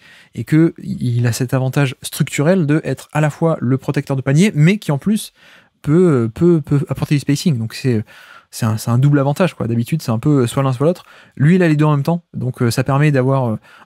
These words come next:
un spacing parfait, parce que lui peut shooter à trois points, tout en ayant, malgré ce spacing parfait, bah,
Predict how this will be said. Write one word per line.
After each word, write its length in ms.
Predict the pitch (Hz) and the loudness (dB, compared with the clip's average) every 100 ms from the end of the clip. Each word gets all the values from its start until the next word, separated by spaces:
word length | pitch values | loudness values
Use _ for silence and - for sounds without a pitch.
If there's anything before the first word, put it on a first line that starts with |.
| - | -6
un 60 | |
spacing 380 | 117 131 123 139 | -2 -2 0 0
parfait, 340 | 127 - 240 - | -2 -2 -4 -4
parce 140 | - - | -8 -2
que 220 | 127 117 | -2 0
lui 260 | 117 123 143 | 0 2 0
peut 140 | - | 0
shooter 200 | 113 - | -6 -4
à 40 | 120 | -6
trois 160 | 120 | -6
points, 180 | - 196 - - _ | -2 -2 -2 -20 _
tout 160 | - 202 | 0 2
en 100 | 185 | 4
ayant, 220 | 160 240 | 4 2
malgré 380 | 156 131 143 156 | 0 0 0 0
ce 100 | 151 | -2
spacing 320 | 135 135 139 | -2 0 0
parfait, 280 | 127 120 | -2 -2
bah, 80 | 240 | -2